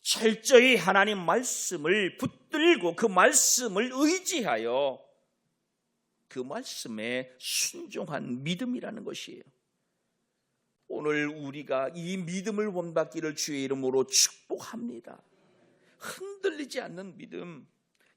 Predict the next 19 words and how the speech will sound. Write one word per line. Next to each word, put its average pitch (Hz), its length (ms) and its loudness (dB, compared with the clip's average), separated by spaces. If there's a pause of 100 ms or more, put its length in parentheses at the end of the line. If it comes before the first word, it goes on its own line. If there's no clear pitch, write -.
요동하지 226 840 -4
않는 180 520 -2
믿음, 240 420 -4 (720)
그 285 240 -2
기반이 190 400 -2
하나님의 185 560 0
말씀, 220 440 2
하나님 196 520 2
약속이죠. 202 1000 2 (1120)
그 220 180 -10
사람이 123 880 -8
승리하는 240 760 -12
겁니다. - 360 -20 (1400)
헤브론을 233 460 0
얻는 208 240 0
사람은 151 680 -4 (180)
바로 233 320 -12
그 302 100 -12
사람이에요. 240 540 -12